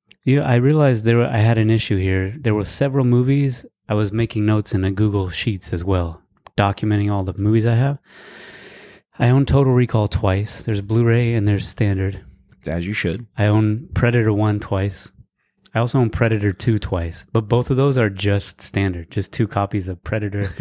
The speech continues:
Speaker 1: <laughs> and Predator two, not even Blu-ray.
Speaker 2: You're like, "What if I wanna watch it in one room and I gotta run upstairs, but I don't wanna miss anything?"
Speaker 1: Yeah, I sync 'em both. I walk between <laughs> rooms. So that happened.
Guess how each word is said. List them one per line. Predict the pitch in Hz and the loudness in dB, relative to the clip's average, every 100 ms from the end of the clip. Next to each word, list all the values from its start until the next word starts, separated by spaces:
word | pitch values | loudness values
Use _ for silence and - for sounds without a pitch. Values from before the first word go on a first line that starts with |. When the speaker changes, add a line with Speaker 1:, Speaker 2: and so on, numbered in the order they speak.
| - | -10
Speaker 1:
<laughs> | - - | -10 -4
and | 143 | -2
Predator | - - 139 - 127 120 254 | 0 2 2 2 -2 2 2
two, | - 185 - 190 - 160 | 2 -2 0 -2 0 2
not | 123 139 | 4 4
even | 127 113 | 4 4
Blu-ray. | 110 107 90 90 104 | 4 2 0 -4 -2
Speaker 2:
You're | 101 | 0
like, | 92 | 0
"What | 92 104 | 0 0
if | 107 | 0
I | 101 | 0
wanna | 92 95 92 | 2 0 0
watch | 85 87 90 90 | 0 0 0 -2
it | 78 | 0
in | 82 | 0
one | 120 | 2
room | 107 95 98 | 2 2 0
and | - 85 | -2 -2
I | 87 | 0
gotta | 82 | 0
run | 80 82 | 0 -2
upstairs, | 80 - 151 147 120 123 - | -4 -2 0 2 2 -2 -4
but | 85 | -2
I | 82 | -2
don't | 85 | -2
wanna | 85 | -4
miss | 92 120 82 | -8 -8 -8
anything?" | 76 - - | -10 -6 0
Speaker 1:
Yeah, | 143 120 - | 0 0 -4
I | 123 | -2
sync | - - 117 147 | 0 0 0 2
'em | 139 | 2
both. | 120 127 139 - | 2 2 -2 -4
I | 120 110 | 0 0
walk | 95 104 107 - | 2 0 0 -2
between | - 147 143 | 0 2 2
<laughs> | |
rooms. | - 156 - - - - - 151 - 151 - _ _ _ - _ - - - - - - - - _ _ | 2 0 0 -2 0 -2 0 -2 -2 -8 -12 _ _ _ -20 _ -20 -20 -14 -12 -12 -14 -18 -20 _ _
So | - - 117 | -14 -6 -2
that | 143 127 | -2 -2
happened. | 98 95 113 104 | -2 -4 -4 -6